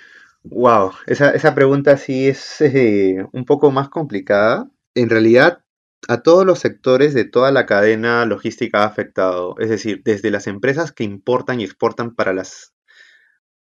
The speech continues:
para otras empresas, hasta la misma empresa que ha, que ha solicitado el pedido. <laughs> Eso te lo puedo decir ahorita por,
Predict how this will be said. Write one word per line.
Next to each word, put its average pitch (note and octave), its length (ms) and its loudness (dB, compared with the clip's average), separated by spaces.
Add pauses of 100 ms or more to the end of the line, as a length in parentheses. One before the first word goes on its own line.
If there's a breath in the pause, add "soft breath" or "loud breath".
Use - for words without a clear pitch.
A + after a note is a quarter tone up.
(240)
para G#2 220 0
otras B2 280 -4
empresas, A2 640 -4 (340)
hasta G#2+ 500 -4
la G2+ 180 -4
misma A#2+ 300 -6
empresa C3 420 -4
que A#2+ 100 -2
ha, - 140 -6 (120)
que A2+ 80 -2
ha G#2+ 40 0
solicitado A2+ 480 -2
el A#2 140 -4
pedido. F#2+ 380 -2
<laughs> - 220 -4
Eso C#3+ 240 4
te D#3 100 6
lo B2 120 4
puedo B2+ 160 2
decir B2 280 2
ahorita B2 320 2
por, G2 340 -2